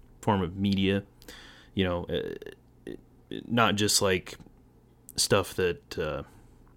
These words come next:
you know, idle kids and teenagers waste, you know, waste their time on, and it has no, you know, no more importance than just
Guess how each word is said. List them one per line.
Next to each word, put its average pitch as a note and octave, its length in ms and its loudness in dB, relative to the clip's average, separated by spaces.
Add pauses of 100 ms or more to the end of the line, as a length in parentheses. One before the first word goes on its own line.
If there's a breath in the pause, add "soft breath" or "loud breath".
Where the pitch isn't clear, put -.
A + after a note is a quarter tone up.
(140)
you F#2+ 120 0
know, E2+ 220 -8 (180)
idle F#2 500 2 (460 soft breath)
kids F#2+ 340 6
and F#2+ 100 2
teenagers F#2 540 -2
waste, F#2 340 -4
you F#2+ 60 -2
know, F#2 80 -6
waste F#2 240 -4
their F#2 80 -6
time F#2 260 -6
on, F#2 300 -4
and F2 180 -8
it F2 180 -10
has F2+ 220 -4
no, F2 400 -6
you E2+ 120 -8
know, E2 200 -8 (500)
no G#2 480 0
more G#2 140 4
importance F2 460 0
than D#2 180 -4
just - 340 -6